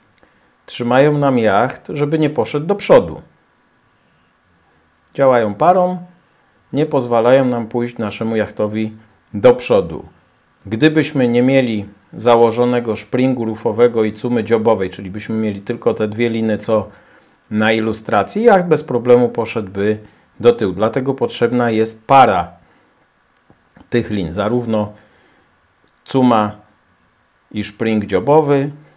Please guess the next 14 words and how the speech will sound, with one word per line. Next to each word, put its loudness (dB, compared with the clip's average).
i -6
cuma -2
i -2
szpring -6
rufowy. 4
No 4
dobra, 2
no -2
ale 0
dlaczego 4
nie 2
można 2
by 0
zastosować 0